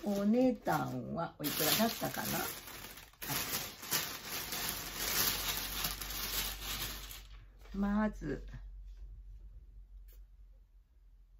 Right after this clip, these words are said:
あ、どちらも、お、九百二十五円。えー、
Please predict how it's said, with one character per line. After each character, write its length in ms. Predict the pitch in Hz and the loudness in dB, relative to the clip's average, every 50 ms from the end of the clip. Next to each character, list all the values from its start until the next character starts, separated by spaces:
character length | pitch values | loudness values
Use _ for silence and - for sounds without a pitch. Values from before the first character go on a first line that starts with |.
| - - - - - - - - - - - - - - - - - - - - - - - - - - _ | -20 -20 -20 -20 -20 -20 -20 -20 -20 -20 -20 -20 -20 -20 -20 -20 -20 -20 -20 -20 -20 -20 -20 -20 -20 -10 _
あ、 180 | - 220 214 - - - - | 2 2 2 2 -2 -2 2
ど 100 | 254 254 | 2 2
ち 200 | 247 - 285 285 | 4 4 6 6
ら 160 | 294 302 302 | 8 8 8
も、 640 | 285 285 320 330 320 311 233 147 - - 196 208 208 | 8 8 8 8 8 8 8 6 4 4 4 6 6
お、 80 | 196 202 | 6 4
九 260 | - - 294 320 320 | 4 4 4 6 6
百 380 | - 262 180 151 - - 165 156 | 6 6 6 6 4 2 2 4
二 260 | 160 175 214 220 185 | 6 8 8 6 6
十 180 | 160 147 143 | 4 2 0
五 400 | 143 139 127 120 120 139 160 170 | 0 2 0 0 0 2 2 2
円。 300 | 170 160 - - 208 - - - _ _ _ _ _ _ _ _ _ _ _ _ _ _ _ _ _ _ _ _ _ _ _ _ - - _ _ _ _ _ _ - | 2 2 0 -2 -4 -6 -6 -10 _ _ _ _ _ _ _ _ _ _ _ _ _ _ _ _ _ _ _ _ _ _ _ _ -20 -20 _ _ _ _ _ _ -6
え 40 | 185 | -4
ー、 260 | 180 175 175 160 | -2 -2 -2 -4